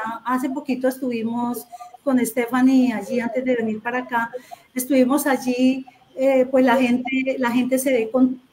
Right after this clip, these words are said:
tanto anhelo de seguir al Señor, con ese amor que hay en sus corazones para seguir a Dios. Entonces, todo eso es ver el poder de Dios, cómo Dios se mueve, eh,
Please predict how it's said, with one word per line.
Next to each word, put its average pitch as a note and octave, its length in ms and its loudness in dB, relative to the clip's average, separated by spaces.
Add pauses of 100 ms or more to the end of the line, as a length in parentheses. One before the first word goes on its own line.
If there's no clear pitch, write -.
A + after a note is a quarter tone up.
(120)
tanto C#4+ 320 4
anhelo C4+ 280 2
de C4+ 60 2
seguir B3 300 -2
al B3 100 0
Señor, A#3+ 440 -2
con A#3+ 140 -2
ese A3 220 -4
amor C4 360 2 (300)
que D4+ 80 2
hay C#4+ 140 4
en D4+ 80 4
sus C#4+ 180 -6
corazones A#3+ 580 -2
para C4+ 200 -2
seguir G#3+ 320 -4
a A3+ 80 -2
Dios. A3 340 -4 (440)
Entonces, C4+ 400 -2
todo F4 180 0
eso F4+ 320 2 (440)
es C4+ 340 -2
ver C#4 360 4
el F4 120 0
poder C4+ 300 2
de C#4+ 120 4
Dios, C#4+ 300 0
cómo E4 460 4 (220)
Dios C4+ 260 2
se D4+ 120 2
mueve, D#4 480 4 (520)
eh, C4 420 2